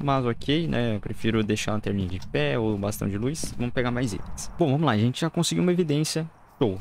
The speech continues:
né? A gente já tem orbe fantasma. Só tem de pegar as outras. Eu vou pegar aqui o termômetro. Vou pegar a nossa querida Spirit Box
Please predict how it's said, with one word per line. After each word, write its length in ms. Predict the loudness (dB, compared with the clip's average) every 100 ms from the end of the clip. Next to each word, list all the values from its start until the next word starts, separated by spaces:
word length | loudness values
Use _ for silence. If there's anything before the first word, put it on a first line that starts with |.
| -2
né? 140 | -2
A 20 | 0
gente 180 | -2
já 80 | -4
tem 160 | -2 -2
orbe 160 | -2
fantasma. 460 | -4 -6 -6 -10 -12 -20 -20 -20 -14
Só 100 | -10
tem 140 | -4 -4
de 80 | 0
pegar 240 | 2 2
as 140 | 2
outras. 240 | 0 -4 -4
Eu 60 |
vou 100 | -2
pegar 180 | 2 2
aqui 160 | 2 -2
o 60 |
termômetro. 540 | 0 0 2 0 -2 -8 -12 -20 -20 -20 -20 -20
Vou 100 | -2
pegar 280 | 2 2 2
a 40 |
nossa 320 | 0 -2 -6
querida 260 | -4 -4 -4
Spirit 340 | -6 -6 -2
Box 460 | 0 0 -4 -12